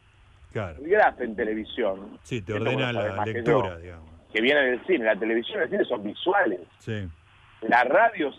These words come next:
Speaker 2: audio. Entonces, una radio no puedo no escucharla, yo no, no, no escucho radio. Pero yo en televisión no puedo estar pendiente, no puedo abrir un graf que viva en Alaska y el que está hablando está hablando algo de La Rioja.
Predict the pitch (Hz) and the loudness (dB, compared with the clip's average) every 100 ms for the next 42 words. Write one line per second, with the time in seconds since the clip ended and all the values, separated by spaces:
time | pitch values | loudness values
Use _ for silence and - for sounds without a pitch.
0 | - 131 123 110 104 95 92 - 117 - | 2 4 4 0 -6 -8 -10 -16 -14 -14
1 | - 120 104 - - - _ _ 139 147 | -4 -4 -4 -12 -20 -20 _ _ 2 4
2 | 170 160 127 131 123 - 160 175 117 120 | 6 4 0 -4 -6 -12 -6 -6 -4 -8
3 | 127 160 120 120 110 120 113 165 165 104 | -8 -10 -10 -14 -12 -10 -4 2 2 0
4 | 95 _ _ _ - 127 127 127 220 196 | -14 _ _ _ -16 -10 -8 -4 -2 -2
5 | 175 151 127 147 120 120 127 226 - 139 | 0 -2 -2 -2 0 -2 -2 -2 -2 -6
6 | - 139 139 160 165 160 151 151 143 190 | -4 -6 -2 0 0 -2 -2 0 2 0
7 | 175 143 139 147 151 - _ _ _ _ | 2 -2 0 2 2 0 _ _ _ _
8 | _ _ _ - _ _ 135 143 143 120 | _ _ _ -20 _ _ 0 0 -4 -6
9 | 170 185 170 160 - 131 127 123 139 135 | -2 4 6 4 0 -10 -10 -8 -4 2
10 | 170 170 _ 175 175 170 _ _ _ 127 | 2 0 _ 0 0 -2 _ _ _ -8
11 | 131 131 - 156 160 180 139 139 143 143 | -6 -6 2 2 2 0 0 0 2 0
12 | 143 135 147 117 127 101 - 98 | 0 0 0 0 -2 -4 -6 -12